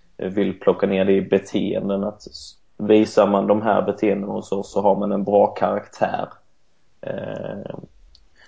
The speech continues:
Ek-, Stefan Ekstrand då, för detta tipselitan-ansvarig i Mjällby, han pratade ju också om karaktär, men, eh, kanske var lite mindre tydlig jämfört med, med vad Andreas var,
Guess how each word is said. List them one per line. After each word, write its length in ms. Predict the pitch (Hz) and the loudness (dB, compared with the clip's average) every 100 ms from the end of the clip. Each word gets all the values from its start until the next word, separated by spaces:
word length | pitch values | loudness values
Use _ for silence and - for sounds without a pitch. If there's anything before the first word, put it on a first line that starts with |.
| _ - | _ -4
Ek-, 300 | - 117 117 | 4 4 4
Stefan 380 | 120 120 113 113 | 0 2 4 4
Ekstrand 420 | 117 117 - 104 | 2 0 0 0
då, 440 | 113 107 104 101 107 110 110 113 _ - - - - - | 2 4 4 2 -4 -8 -14 -20 _ -20 -20 -20 -20 -6
för 140 | 101 | -2
detta 360 | 104 104 104 107 | -2 -2 -2 -4
tipselitan-ansvarig 1120 | - 107 - 104 101 104 101 104 104 104 104 | -4 -10 -8 -4 -2 -2 -4 2 4 4 2
i 80 | 104 | 2
Mjällby, 480 | 110 107 104 101 101 _ - - - - | 0 0 2 0 -2 _ -20 -20 -20 -2
han 220 | - 98 | -2 2
pratade 360 | 110 110 104 107 | 4 4 4 4
ju 60 | |
också 280 | 107 - - | 4 0 -2
om 180 | 110 113 | -2 0
karaktär, 680 | 113 107 107 - 104 101 | 2 2 0 2 2 2
men, 260 | 98 101 104 - _ _ _ | -2 -6 -8 -16 _ _ _
eh, 680 | - 101 104 101 98 98 - - - - | -8 -6 -6 -8 -8 -8 -10 -10 -14 0
kanske 320 | 107 104 104 | 2 2 4
var 240 | 107 101 - - _ - | 6 4 2 -18 _ -8
lite 1080 | 101 107 110 113 - - 101 98 101 104 104 | 0 4 6 4 0 6 8 8 6 2 0
mindre 480 | 98 110 107 104 101 | -4 -4 -4 -2 -4
tydlig 640 | - 107 110 110 98 101 | -2 0 0 0 0 0
jämfört 540 | 110 113 113 101 104 - | 2 0 0 -6 -6 -4
med, 180 | 101 101 _ | -4 -6 _
med 280 | - 107 107 | -8 -2 2
vad 140 | 104 104 | 2 2
Andreas 500 | 104 107 104 104 - | 4 4 4 2 4
var, 280 | 107 104 | 4 4